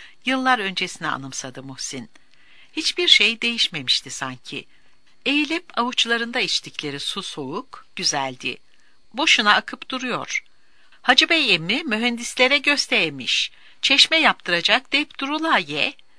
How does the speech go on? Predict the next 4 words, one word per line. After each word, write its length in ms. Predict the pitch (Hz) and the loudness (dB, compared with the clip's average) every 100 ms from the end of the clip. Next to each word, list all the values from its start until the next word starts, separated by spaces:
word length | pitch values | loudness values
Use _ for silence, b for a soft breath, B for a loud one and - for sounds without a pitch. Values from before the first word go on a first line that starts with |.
| - - - - - | -20 -20 -20 -20 -6
Duraksadı 600 | 214 190 - - 160 147 | 0 0 0 -4 -4 -6
bir, 280 | 117 - - - | -6 -2 0 0
sırıtarak 640 | - 208 - 175 165 - | -6 -6 -2 0 0 -4
ekledi. 580 | 135 - 139 127 123 | -8 -8 -10 -8 -10